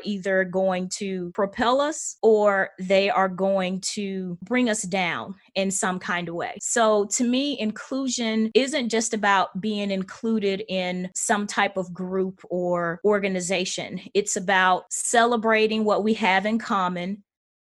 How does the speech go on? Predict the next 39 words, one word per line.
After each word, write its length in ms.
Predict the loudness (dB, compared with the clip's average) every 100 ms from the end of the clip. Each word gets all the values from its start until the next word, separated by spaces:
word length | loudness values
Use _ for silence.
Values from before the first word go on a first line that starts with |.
| -6
respecting 680 | -4 -2 -2 0 0 0 2
our 160 | 4
differences, 840 | 2 0 -2 -2 -2 -2 0 -2 -4 -2
and 160 | 0
being 280 | 0 0 -2 2
open 640 | 2 2 0 -4 -2 -4 -8 -10
to 160 | -4 -2
learning 640 | 0 0 0 -2 -4 -6
from 280 | -4 -4 -2
both 320 | -4 -4 -8
of 180 | -14 -8
them. 100 | -2
And 220 | 0 0
so 260 | 0 2 4
in 140 | 2
my 320 | 2 4 4
mind, 560 | 4 0 -2 -4 -6 -2
an 200 | 0 2
inclusive 520 | 0 -4 -4 -2 -2
world 440 | 0 0 2 2 0
is 320 | 0 -2 -4
one 360 | -4 -2 -2 -2
where 280 | 0 2 2
we 160 | 0
sort 260 | -2 -2 -2
of 140 | -2
bring 240 | -2 -4 0
all 180 | 2 4
of 120 | 4
our 160 | 2 2
unique 560 | 0 -2 0 -2 -4 -6
parts 400 | 0 2 0 -6
together 480 | -4 -4 -4 -8 -4
and 160 | -4
we 140 | -2 -4
create 460 | -4 -2 0 -2 -4
this 400 | -4 -4 -4 -14 _ _ -2
collective 560 | 0 2 0 -2 -8
whole 640 | -6 -2 2 2 0 -4